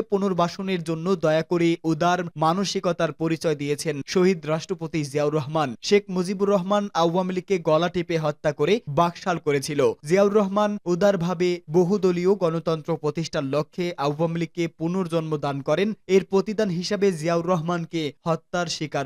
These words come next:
হতে হয়। তিনি বলেন, এক সময় জাতীয় পার্টিও আওয়ামী লীগকে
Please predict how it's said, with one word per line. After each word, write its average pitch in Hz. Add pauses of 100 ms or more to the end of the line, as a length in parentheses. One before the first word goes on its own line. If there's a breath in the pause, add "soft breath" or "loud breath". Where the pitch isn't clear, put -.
হতে 147
হয়। 110 (120)
তিনি 196
বলেন, 190 (180)
এক 190
সময় 208
জাতীয় 175
পার্টিও 160 (200)
আওয়ামী 160
লীগকে 156